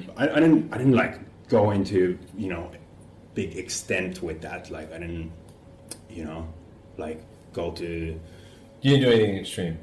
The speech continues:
Speaker 2: Exactly.
Speaker 1: Yeah.
Speaker 2: Yeah. So, um, but then, yeah, it, like, really triggered her. Like, it
Speaker 1: Uh-huh.
Speaker 2: really <laughs> triggered her. Um,
Speaker 1: Yeah.
Speaker 2: her, her trauma of, of, you know, men not caring or not, not being considerate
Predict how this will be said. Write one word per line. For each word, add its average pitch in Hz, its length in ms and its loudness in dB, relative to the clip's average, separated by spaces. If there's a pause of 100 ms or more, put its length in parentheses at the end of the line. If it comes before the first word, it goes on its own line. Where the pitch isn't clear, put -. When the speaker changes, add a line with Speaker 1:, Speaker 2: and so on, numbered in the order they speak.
Speaker 2:
Exactly. 101 400 2
Speaker 1:
Yeah. 85 180 -2 (100)
Speaker 2:
Yeah. 95 180 -2 (200)
So, 107 440 6
um, 107 400 8 (640)
but 127 160 2
then, 160 500 8 (580)
yeah, 123 200 6
it, 95 220 4
like, 110 140 6
really 113 200 10
triggered 113 400 8
her. 90 260 -2
Like, - 140 -8
it - 40 -6
Speaker 1:
Uh-huh. 104 100 2
Speaker 2:
really 117 180 10
<laughs> 127 80 4
triggered 120 280 6 (120)
her. 120 320 0 (680)
Um, 95 380 2
Speaker 1:
Yeah. 85 160 -2 (540)
Speaker 2:
her, 98 180 4
her 104 240 8
trauma 92 460 4
of, - 240 -8
of, - 420 -14
you 95 140 -10
know, 85 100 -6
men 90 180 -2
not 92 120 -6
caring 87 420 -6
or 82 80 -10
not, 95 220 -10
not 95 180 -8
being 92 140 -6
considerate 82 600 -6